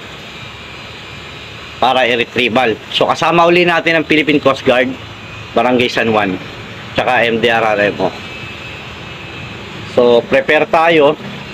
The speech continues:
kasi lulusong na naman tayo sa tubig ngayon. So, guys, mga katoyong, follow my page, syempre.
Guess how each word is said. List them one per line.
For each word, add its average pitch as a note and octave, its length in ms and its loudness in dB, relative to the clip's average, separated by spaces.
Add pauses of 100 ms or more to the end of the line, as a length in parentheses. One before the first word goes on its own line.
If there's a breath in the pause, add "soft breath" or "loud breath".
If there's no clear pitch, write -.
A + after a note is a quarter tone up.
(920)
kasi D3 320 4
lulusong D3 480 6
na C#3+ 80 4
naman C#3 240 4
tayo C#3 240 4
sa C3+ 160 -2
tubig B2+ 320 2
ngayon. B2 560 4 (1300)
So, D#3 160 6
guys, E3 800 2 (480)
mga C#3 320 4
katoyong, C#3 560 6 (800)
follow F3 240 4
my F#3 160 4
page, F3 480 2
syempre. C3 480 4